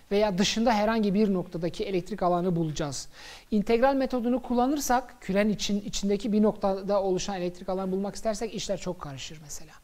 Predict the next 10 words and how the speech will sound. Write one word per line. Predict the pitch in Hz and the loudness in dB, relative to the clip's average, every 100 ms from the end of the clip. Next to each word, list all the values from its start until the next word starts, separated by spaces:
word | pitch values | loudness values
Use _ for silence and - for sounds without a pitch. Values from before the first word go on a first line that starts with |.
| - - - | -20 -20 -8
Ama | 180 202 | -2 0
ben | 226 | 2
size | 208 | 2
göstereceğim | 202 202 190 208 214 269 247 | 4 4 4 0 2 0 0
ki | 233 254 - - - _ | -4 -4 -8 -20 -20 _
Gauss | 202 220 240 - | 6 8 8 4
yoluyla, | 202 208 233 202 147 120 - _ _ _ _ - | 4 6 6 4 0 -4 -16 _ _ _ _ -2
Gauss'un | 175 196 190 226 | 4 4 4 2
metoduyla | 196 196 190 208 196 | 2 2 2 2 0
kullanırsak | 202 202 190 254 | 0 -2 0 -4